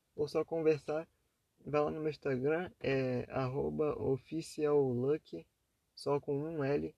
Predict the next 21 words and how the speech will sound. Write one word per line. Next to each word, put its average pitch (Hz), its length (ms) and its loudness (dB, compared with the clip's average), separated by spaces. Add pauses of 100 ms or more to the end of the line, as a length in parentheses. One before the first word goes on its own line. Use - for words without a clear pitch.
oficial 139 580 -2
e 127 60 2
luck 131 300 -2
é 120 140 2
um 139 180 -2
L 127 180 2
só 127 200 -8
pros 131 220 -10
dois, 127 420 0 (760)
e 143 220 0
você 147 240 2
deve 165 120 2
me 175 100 -4
achar 139 260 -6
lá, 120 180 -2
é - 60 -4
a 151 80 -6
foto - 280 -8
de 185 140 -4
um 170 220 -8
guaxininzinho, 131 840 -4